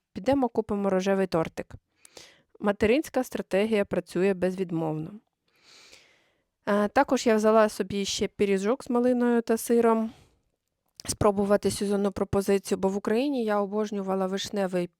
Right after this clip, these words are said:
м, такий пиріжок в Макдональдсі, а в Польщі його немає, тільки яблучний є. А яблучний мені взагалі не заходить.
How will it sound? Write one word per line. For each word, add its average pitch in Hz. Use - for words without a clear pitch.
м, 185
такий 185
пиріжок 190
в -
Макдональдсі, 202
а -
в -
Польщі 226
його 208
немає, 196
тільки 240
яблучний 175
є. 160
А 185
яблучний 226
мені 190
взагалі 185
не 202
заходить. 185